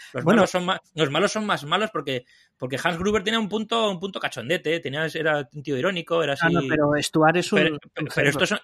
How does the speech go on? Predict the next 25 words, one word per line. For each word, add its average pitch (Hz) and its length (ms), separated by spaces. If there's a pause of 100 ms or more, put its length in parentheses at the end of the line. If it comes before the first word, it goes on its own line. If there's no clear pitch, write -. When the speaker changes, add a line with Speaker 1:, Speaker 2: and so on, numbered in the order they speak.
(140)
Speaker 1:
pero 139 140
estos 147 180
son 190 120
todos 247 200
unos 226 180
cabrones, - 480
o 113 60
sea, 110 360
no, 147 120
Speaker 2:
Sí. 139 100
Speaker 1:
no 147 140
tienen 214 200
ninguna, 147 680 (300)
ningún 151 280
atismo 147 460
de 135 100
bondad 123 340
ni 151 120
nada, 190 260
ni, 139 560 (200)
ni 147 100
Speaker 2:
De 160 60
hecho, 208 180
Speaker 1:
siquiera, 196 320
Speaker 2:
el - 80